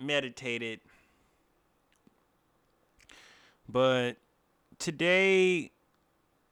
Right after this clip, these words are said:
was me really just being a part of silence and just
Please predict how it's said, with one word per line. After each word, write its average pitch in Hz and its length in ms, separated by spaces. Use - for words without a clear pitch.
was 127 1300
me 135 600
really 160 360
just 135 800
being 131 240
a 120 60
part 120 360
of 107 140
silence - 920
and 113 140
just 113 640